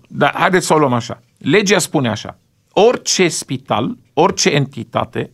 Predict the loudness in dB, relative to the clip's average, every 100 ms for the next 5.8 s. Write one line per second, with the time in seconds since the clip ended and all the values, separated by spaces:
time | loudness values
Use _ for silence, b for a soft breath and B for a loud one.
0 | -6 -4 -4 -8 -10 -8 -4 -4 -4 -4
1 | -2 0 0 0 -2 -2 -2 0 0 -2
2 | _ 0 2 2 0 -6 -4 -2 0 2
3 | 2 0 -4 -2 -2 -2 -2 -2 0 2
4 | 2 0 0 -2 -4 -6 -10 -10 -8 -8
5 | -6 -4 -6 -8 -12 -12 -20 -20